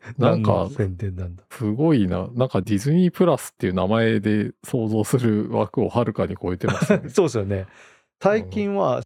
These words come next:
Speaker 2: ディズニープラスの推しは、その、まあ、僕がビーティーエス好きだからトラッキングされてるだけなんでしょうけど、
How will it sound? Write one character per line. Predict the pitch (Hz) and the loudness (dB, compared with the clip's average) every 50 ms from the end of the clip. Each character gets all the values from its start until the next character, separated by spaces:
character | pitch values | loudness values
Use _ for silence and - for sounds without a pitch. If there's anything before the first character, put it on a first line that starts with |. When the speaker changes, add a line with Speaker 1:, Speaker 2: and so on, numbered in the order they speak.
| - _ - | -10 _ -4
Speaker 2:
デ | 139 123 | -2 -2
ィ | 123 | 0
ズ | 120 131 | 2 2
ニ | 131 131 | 0 0
ー | |
プ | 131 143 | 2 2
ラ | 131 123 113 | 2 2 2
ス | - 107 | 0 -2
の | 101 95 95 | -2 -2 -2
推 | 101 | -2
し | - - - | -4 -4 -2
は、 | 104 110 113 110 107 95 95 | 0 2 2 2 2 0 -2
そ | - - 101 | -6 -10 -12
の、 | 90 87 87 90 87 85 82 - _ _ | -10 -10 -10 -10 -10 -10 -12 -16 _ _
ま | - 113 | -8 -2
あ、 | |
僕 | 101 107 107 - 156 | -2 -2 0 4 2
が | 160 | 4
ビ | 143 143 151 147 | 4 4 0 2
ー | |
テ | 147 156 | 2 2
ィ | |
ー | 156 | 2
エ | 143 139 110 | 4 2 0
ス | - | -2
好 | - | -2
き | - 113 | 0 0
だ | 104 95 | 0 0
か | - 98 | -2 -6
ら | 92 | -6
ト | - 107 | -2 -2
ラ | 101 101 | -2 -2
ッ | - | -2
キ | - 113 | -2 -2
ン | 107 | 0
グ | 110 | 0
さ | - 120 107 | 2 2 0
れ | 104 | 2
て | 101 107 | 2 2
る | 107 | 2
だ | 104 107 | 2 2
け | 101 117 | 2 0
な | 107 92 | 0 0
ん | 85 87 87 87 90 | -2 -4 -8 -12 -12
で | 101 92 | -10 -8
し | 90 - 107 | -6 -4 -4
ょ | 92 | -4
う | 90 | -4
け | 95 92 | -4 -2
ど、 | 95 101 98 87 85 | -2 0 -2 -2 -4